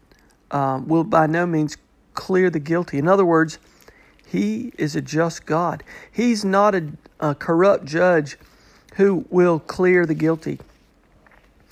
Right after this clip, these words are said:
He will carry out justice on the guilty. He will punish the guilty. This is his nature. His way is in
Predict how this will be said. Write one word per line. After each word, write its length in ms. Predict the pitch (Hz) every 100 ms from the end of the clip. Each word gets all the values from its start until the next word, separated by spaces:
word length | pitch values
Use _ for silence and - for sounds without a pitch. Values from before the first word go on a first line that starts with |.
| - _
He 300 | - 190 185
will 420 | 196 170 175 165 - _ - -
carry 360 | - 202 190 190
out 140 | 185
justice 460 | 147 175 233 170 143
on 140 | 156
the 80 | -
guilty. 320 | - 120 -
He 180 | 143 196
will 140 | 208 202
punish 500 | - 220 208 151 -
the 100 | 175
guilty. 520 | 165 202 254 - - - _ _ _ _
This 220 | 226 214
is 160 | 175 151
his 200 | 180 165
nature. 520 | 190 214 220 - - _ _ - - - -
His 300 | - 240 247
way 500 | 202 202 180 165 175 - _ _ _ _ _ _ _ _ _ _ _ _ _ -
is 260 | 208 190
in 480 | - 202 202 196 196